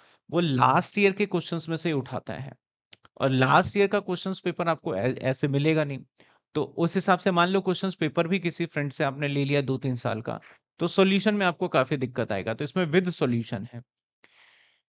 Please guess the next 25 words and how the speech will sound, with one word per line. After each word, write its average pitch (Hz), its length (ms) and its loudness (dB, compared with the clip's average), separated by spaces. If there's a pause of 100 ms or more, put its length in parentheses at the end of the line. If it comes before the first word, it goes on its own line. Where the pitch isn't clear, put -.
(180)
और 147 360 12 (380)
काफ़ी 175 220 6
बच्चे 196 300 2
कह 185 140 6
रहे 180 100 4
थे 208 280 0
और 151 260 6
मैं 160 180 2
काफ़ी 165 380 6
टाइम 175 340 2
से, 190 220 0 (380)
अ, 135 240 2
शिवदास 139 600 6
and 180 140 2
sons 165 360 -2
का 175 180 4 (560)
एक 139 260 0
ऑथर 135 340 0
भी 175 200 0
हूँ, 185 380 -2
जिसके 127 260 -4
अंदर 147 180 0
मैं 143 140 -2
टेन 139 220 0
ईयर 143 180 2